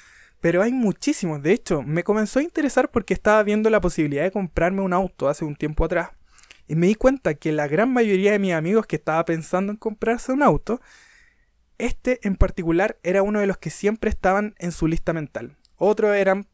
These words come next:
también parte de la familia Kia, como el Kia Rio cinco y bla. Entonces, tengo un conocido que trabaja vendiendo autos y me dijo que este modelo en particular era por lejos de los más vendidos. Y por lo mismo, era que la marca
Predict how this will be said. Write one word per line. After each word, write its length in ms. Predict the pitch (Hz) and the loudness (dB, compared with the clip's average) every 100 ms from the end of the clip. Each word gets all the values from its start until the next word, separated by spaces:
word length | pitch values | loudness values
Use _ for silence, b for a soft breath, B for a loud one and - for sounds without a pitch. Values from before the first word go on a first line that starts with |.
| - | -4
también 320 | 147 147 180 | -4 -2 -4
parte 360 | - 185 - | -4 -6 -2
de 80 | 185 | 0
la 80 | 180 | 0
familia 420 | - 160 170 170 | -2 -4 -2 -2
Kia, 320 | - 180 175 | -2 -4 -4
como 160 | 156 143 | -4 -8
el 100 | 139 | -10
Kia 260 | - 156 151 | -4 -2 0
Rio 280 | 156 151 | 0 -2
cinco 560 | 139 202 233 226 185 170 | -2 -2 -2 -2 -4 -4
y 80 | 143 | -4
bla. 280 | 131 113 - B B B B | -6 -10 -14 B B B B
Entonces, 540 | 139 139 196 214 247 240 b b b _ | -12 -4 -2 0 -2 -2 b b b _
tengo 220 | 233 311 | 0 0
un 80 | 311 | 2
conocido 640 | 247 240 - 240 175 175 | 2 2 0 0 0 0
que 100 | - | -4
trabaja 440 | 151 143 160 - 208 | -4 -2 -2 0 0
vendiendo 500 | 185 156 151 196 202 | 0 2 2 2 2
autos 480 | 202 - 180 - - - | 0 0 -4 -6 -12 -8
y 120 | 165 | -6
me 100 | 156 | -2
dijo 460 | 160 214 - 277 - B B B | -2 -4 -4 -4 -4 B B B
que 120 | - | 0
este 180 | 247 - | 2 2
modelo 260 | 240 226 240 | 4 4 2
en 60 | |
particular 640 | 233 214 185 170 170 220 - _ | 0 -2 0 2 2 0 -6 _
era 240 | 160 196 | -2 0
por 120 | 190 151 | 2 2
lejos 600 | 156 214 247 - - _ _ | 2 0 -2 -4 -12 _ _
de 140 | 143 151 | -6 -4
los 100 | 147 | -2
más 240 | 139 170 | -2 -2
vendidos. 320 | 175 156 117 - | -2 -4 -6 -6
Y 100 | 143 | -4
por 140 | 147 | 2
lo 100 | 165 | 2
mismo, 380 | 214 262 151 175 b b b b | 2 0 -4 -10 b b b b
era 180 | 147 156 | -4 0
que 100 | 202 | 2
la 140 | 208 | 2
marca 560 | 151 165 214 - 190 220 | 2 0 -2 -2 -2 -2